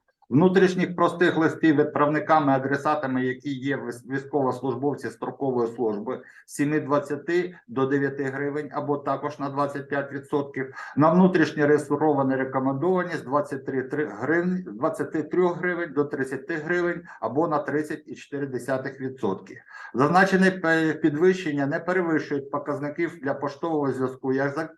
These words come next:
які закладені при формуванні загального припущення при підготовці бюджетних запитів на дві тисячі двадцять четвертий рік,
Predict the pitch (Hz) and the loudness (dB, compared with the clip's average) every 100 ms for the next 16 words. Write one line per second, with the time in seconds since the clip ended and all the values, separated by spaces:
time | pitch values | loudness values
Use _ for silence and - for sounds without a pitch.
0 | _ 170 143 139 143 147 143 147 147 151 | _ -4 -2 -4 0 2 2 -2 -8 -8
1 | 147 - 139 147 143 151 160 151 131 131 | -6 -2 -2 0 0 -2 -4 -6 -4 0
2 | 156 143 135 131 135 131 147 147 156 160 | 0 0 -4 -4 -6 -6 -8 -6 -4 -2
3 | 160 - - - 143 190 170 139 175 165 | -2 -6 -8 0 0 2 0 0 -2 -4
4 | 143 127 127 147 - 135 117 147 151 156 | -4 -2 -2 -2 -2 -2 -2 -2 -2 -6
5 | 156 120 135 143 123 104 127 - - - | -8 -4 -2 -2 -4 -6 -8 -10 -18 -20
6 | - - 143 117 123 120 127 - 107 131 | -20 -12 -8 -2 -2 -2 -4 -6 -4 -2
7 | - - 120 180 180 | 0 0 2 2 2